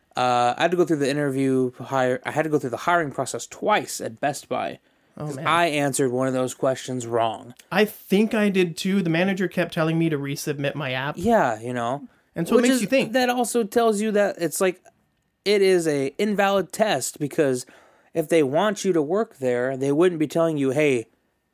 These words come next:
Speaker 1: answer that question different." You know,
Speaker 2: Right.
Speaker 1: like, it's such
Speaker 2: And they,
Speaker 1: bullshit.
Speaker 2: they kind of talk about that. Um, there's a teacher, part of the, I think the Hope Foundation
Speaker 1: Okay.
Speaker 2: is what it was called. Um,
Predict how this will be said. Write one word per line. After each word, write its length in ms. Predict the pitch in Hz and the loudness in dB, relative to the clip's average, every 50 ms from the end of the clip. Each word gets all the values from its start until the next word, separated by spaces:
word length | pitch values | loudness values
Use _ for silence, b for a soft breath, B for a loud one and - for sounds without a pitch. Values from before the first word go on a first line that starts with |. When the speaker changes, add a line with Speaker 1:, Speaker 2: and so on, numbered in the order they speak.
| _ _ - | _ _ -4
Speaker 1:
answer 260 | 156 156 151 - 156 | -2 -2 0 0 2
that 180 | 135 135 135 131 | 2 2 2 2
question 440 | - 160 160 156 - - 135 135 127 | 4 2 2 2 2 -4 -6 -4 -4
different." 400 | 120 110 110 - 117 110 - - - | -4 -6 -6 -10 -12 -12 -14 -14 -8
You 100 | - 156 | -4 0
know, 180 | 156 156 160 160 | 2 4 6 6
Speaker 2:
Right. 180 | 151 139 123 | 6 4 4
Speaker 1:
like, 140 | 127 143 - - | 2 0 0 -2
it's 180 | 170 165 147 | -2 -2 -2
such 460 | - - - 185 180 143 - - - - _ - _ - - | -4 0 2 2 2 2 0 -2 -8 -10 _ -20 _ -14 -4
Speaker 2:
And 220 | - 180 185 202 | 2 4 4 6
they, 200 | 202 202 202 196 | 6 4 4 2
Speaker 1:
bullshit. 520 | 196 151 147 143 135 - 123 107 101 - _ | 4 4 2 2 0 -2 -6 -6 -6 -8 _
Speaker 2:
they 240 | - 165 165 190 202 196 | -8 -4 -2 -2 -2 -2
kind 260 | 202 208 214 214 196 | -2 0 0 0 0
of 80 | 175 | -2
talk 240 | - - 151 156 - | -4 -4 -6 -6 -6
about 300 | 156 143 143 135 135 - - | -6 -6 -4 -6 -6 -4 -4
that. 300 | 139 139 135 135 - - - _ - | -2 -2 -2 -2 -4 -8 -16 _ -10
Um, 280 | 143 139 135 135 139 139 | -8 -6 -4 -4 -4 -2
there's 420 | 147 143 143 147 143 143 143 - | -2 0 0 0 0 -2 -6 -10
a 100 | - 143 | -10 -10
teacher, 500 | 139 - - 175 160 151 - 156 147 147 | -10 -8 -6 -6 -6 -6 -6 -4 -4 -4
part 300 | 143 - - 151 143 143 | -4 -6 -6 -6 -6 -6
of 80 | 135 135 | -6 -6
the, 220 | 139 131 131 123 120 | -6 -6 -6 -6 -6
I 40 | |
think 140 | 131 131 107 | -6 -8 -10
the 80 | - - | -12 -12
Hope 220 | - - 147 - | -8 -8 -8 -8
Foundation 640 | - 175 165 165 165 165 170 170 - 180 175 175 165 b b b b | -6 -6 -6 -4 -2 -4 -4 -4 -4 -4 -4 -4 -4 b b b b
Speaker 1:
Okay. 200 | - 123 131 120 117 | -6 0 2 2 4
Speaker 2:
is 40 | 170 | 4
what 100 | 175 175 | 4 2
it 40 | 170 | 2
was 80 | 170 | 0
called. 400 | 165 - 180 175 180 180 175 - B B B B B B B - | -2 -4 -4 -2 0 0 -2 -2 B B B B B B B -4
Um, 540 | - 143 143 143 143 139 131 131 123 123 | -2 0 2 2 2 0 0 -2 -4 -8